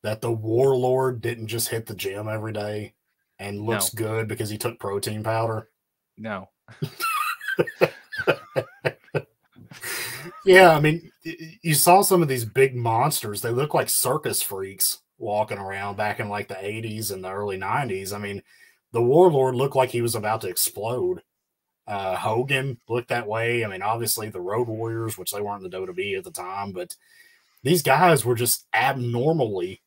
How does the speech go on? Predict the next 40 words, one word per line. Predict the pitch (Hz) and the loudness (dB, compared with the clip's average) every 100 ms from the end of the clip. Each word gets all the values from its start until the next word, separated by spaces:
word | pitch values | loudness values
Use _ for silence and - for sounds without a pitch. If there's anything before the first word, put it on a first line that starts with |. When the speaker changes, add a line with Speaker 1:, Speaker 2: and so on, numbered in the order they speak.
| - | -6
Speaker 1:
super | - - 135 131 117 110 | 0 2 0 -2 -4 -6
huge, | - 117 131 123 165 - - _ _ _ - | -4 -2 -2 -4 -4 -8 -8 _ _ _ -4
and | 110 | -2
it's | 117 117 | 0 0
just | 113 110 | -2 -4
not | 98 92 | -4 -6
natural. | 92 95 120 117 104 87 - - | -8 -6 -4 -2 -4 -4 -10 -14
I'm | 92 98 | -8 -4
sorry. | - 110 127 110 90 _ _ _ | -2 0 0 0 -4 _ _ _
You, | 117 117 | -6 -6
you | 123 120 | -6 -6
can't | 127 135 151 | -2 0 0
just | 120 107 | -2 0
go | 123 127 | 0 0
to | 120 | 0
the | 113 | -2
gym, | - 113 123 117 113 _ _ _ - | -4 -2 -2 -2 -6 _ _ _ -10
lift | 107 131 120 | -2 -2 -2
weights, | 110 120 123 120 - | 0 2 2 0 -4
and | 101 | -4
then | 104 | -2
take | 117 117 | -2 0
a | 113 | -2
little | 117 110 | -2 -2
muscle | 107 101 127 120 | -4 -2 0 -2
milk | 107 95 95 101 - _ _ _ - | -4 -4 -6 -6 -12 _ _ _ -10
and | - 120 | -4 -2
look | 117 151 151 | 0 0 0
like | 110 95 | -2 -2
that. | 175 - 180 - | -8 -8 -10 -6
<laughs> | 156 - - - | -8 -6 -10 0
Like, | 196 - 233 170 - - - 143 | 2 2 -2 -2 -8 -12 -10 -2
you're, | 139 139 | -2 -2
you've | 127 135 117 | -4 -6 2
gotta | 127 143 | 4 4
be | 135 127 | 4 0
enhanced | 117 104 - 131 127 113 - | -2 -4 -4 -2 0 -2 -4
with | 98 | 0
something | - - 110 180 180 | 0 0 -4 -8 -10
else. | 185 156 - - | -12 -8 -4 -4